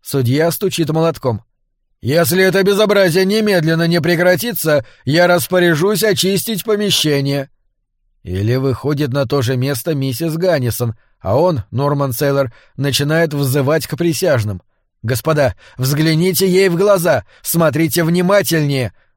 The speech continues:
Душа моей жены там, в них. Надо только увидеть ее». «Что с вами, Норм?» — услышал он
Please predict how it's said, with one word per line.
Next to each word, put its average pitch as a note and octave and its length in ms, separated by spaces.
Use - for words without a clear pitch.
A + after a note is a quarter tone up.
Душа D3 460
моей D#3 400
жены D#3 340
там, C#3+ 380
в B2 200
них. F3 380
Надо E3 280
только F3+ 280
увидеть G3 580
ее». C3+ 320
«Что - 440
с A#2+ 120
вами, B2 340
Норм?» — B2+ 420
услышал B2 420
он D#3 200